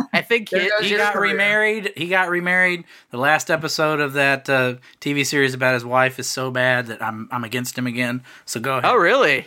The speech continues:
Speaker 3: It's a really good
Speaker 1: It's
Speaker 3: show, and then it falls apart at the end.
Speaker 1: Oh,
Speaker 3: 'Cause,
Speaker 1: no,
Speaker 3: 'cause
Speaker 1: what
Speaker 3: she
Speaker 1: happened?
Speaker 3: fucking died and didn't get to solve it, and
Speaker 1: Yeah.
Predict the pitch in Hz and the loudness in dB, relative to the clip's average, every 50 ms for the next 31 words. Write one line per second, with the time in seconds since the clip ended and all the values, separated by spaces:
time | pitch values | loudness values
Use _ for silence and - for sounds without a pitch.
0 | - _ _ _ _ _ _ _ - 185 165 - 180 190 190 180 156 160 143 151 | -10 _ _ _ _ _ _ _ -6 -4 -2 0 2 2 2 2 2 0 0 0
1 | 143 143 131 127 123 117 117 117 110 104 - 117 107 101 98 87 - 98 95 95 | 0 2 2 2 2 0 -2 -6 -8 -8 -6 -8 -8 -8 -8 -12 -12 -12 -12 -12
2 | 92 92 98 95 95 90 - _ _ _ _ _ - 143 170 175 147 139 143 170 | -12 -14 -18 -16 -18 -18 -20 _ _ _ _ _ -2 0 0 2 2 2 2 2
3 | 180 139 127 143 156 196 220 185 147 113 - 123 123 127 131 143 156 160 151 127 | 2 2 2 0 0 0 0 0 -2 -2 -2 -4 -2 0 0 2 2 0 0 -2
4 | 123 117 131 135 131 135 131 120 113 - 127 123 135 135 139 127 - - 165 185 | -4 -4 -4 -6 -6 -6 -8 -10 -10 -10 -8 -8 -8 -8 -10 -12 -8 -2 0 2
5 | 185 175 160 131 - | 4 4 4 2 0